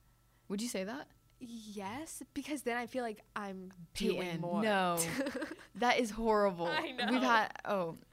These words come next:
Speaker 1: for our listeners out there, this is a big problem with a lot of, uh, students I know personally, that we like to equate stress and, like,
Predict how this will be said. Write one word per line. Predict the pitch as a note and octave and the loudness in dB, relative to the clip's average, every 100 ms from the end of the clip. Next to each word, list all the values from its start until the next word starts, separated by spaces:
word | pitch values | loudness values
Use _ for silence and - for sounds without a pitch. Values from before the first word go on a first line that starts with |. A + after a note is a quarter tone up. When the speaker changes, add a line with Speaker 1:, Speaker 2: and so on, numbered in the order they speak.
| _ _ _ - G3 | _ _ _ -16 -2
Speaker 1:
for | A#3 | 4
our | A3 | 4
listeners | G#3+ G3+ G3 F3+ | 4 2 0 2
out | E3+ E3 | 0 -2
there, | E3 F#3 - - | -6 -8 -12 -8
this | A3 D4 | -2 0
is | F4 | 0
a | - - C4 B3 A#3+ - - - _ F#3+ | 0 2 4 2 0 -4 -10 -20 _ -6
big | G3 F#3+ | 0 2
problem | F#3 F3 F3 G#3+ B3+ | 4 2 2 -2 0
with | A#3+ G#3+ | 0 -2
a | G3+ | 0
lot | F#3 F3+ | 2 2
of, | F#3 F3+ F3+ F#3 - | 0 0 -4 -8 -6
uh, | F#3 F#3 F#3 | -2 -2 -2
students | F#3 F#3 F3+ - | -4 -4 -4 -6
I | F3 F3+ | -6 -4
know | G#3 | -2
personally, | G3+ F3 - A#3 C#4 D4 - - - _ - | 2 2 2 -4 -4 -6 -12 -20 -20 _ -10
that | A3 A#3 G#3 | -8 -6 -4
we | A#3 | -4
like | A3 F#3 C4 - - - | -2 -4 -4 -8 -10 -8
to | D4 C#4+ C#4 A#3+ - _ | -4 -2 -2 -4 -8 _
equate | A3 - G#3+ F#3 F#3 - _ _ - | -10 -2 -2 -2 -6 -10 _ _ -10
stress | - - F3+ F3+ C#4+ - - | -6 -4 -2 -4 -6 -10 -8
and, | G#3 | -6
like, | F#3 E3 - | -6 -6 -12